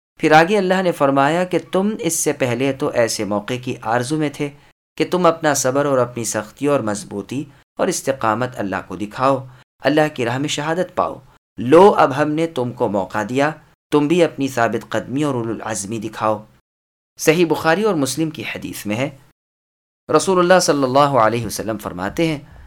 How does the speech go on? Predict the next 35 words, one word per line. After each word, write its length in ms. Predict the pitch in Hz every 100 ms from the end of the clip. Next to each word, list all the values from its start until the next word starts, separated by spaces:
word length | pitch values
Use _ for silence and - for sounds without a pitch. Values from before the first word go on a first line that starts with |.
| - -
دشمن 360 | 156 160 247 233
کی 120 | 220
ملاقات 600 | 165 147 147 165 202 208
کی 120 | 175
آرزو 380 | 117 127 127 180
نہ 100 | 185
کرو، 340 | 202 139 - - _ _ _ -
اللہ 240 | 104 110 110
تعالیٰ 220 | 117 131
سے 140 | 123
عافیت 440 | 107 107 151 170 -
طلب 240 | 107 -
کرو، 200 | 80 57 - _ _ -
اور 80 | 123
جب 180 | 143
میدان 520 | 127 127 120 139 147 131 -
پڑ 160 | 107 113
جائے 500 | 113 165 135 160 180 - _ _ -
پھر 220 | - 135
لوہے 480 | 101 123 143 151 160
کی 220 | - 139
لاٹ 500 | 104 104 117 147 147
یعنی 220 | 127 120
مٹ 340 | 104 135 156 -
کی 160 | 117
طرح 320 | 104 101 107
جم 280 | 92 - 143
جاؤ 380 | 139 151 165 202 202 - _ _
اور 100 | -
صبر 400 | - - 180 202
کے 160 | 185 165
ساتھ 320 | - 135 123
ثابت 380 | 117 110 104 -
قدم 260 | 101 107 123
رہو 320 | 127 170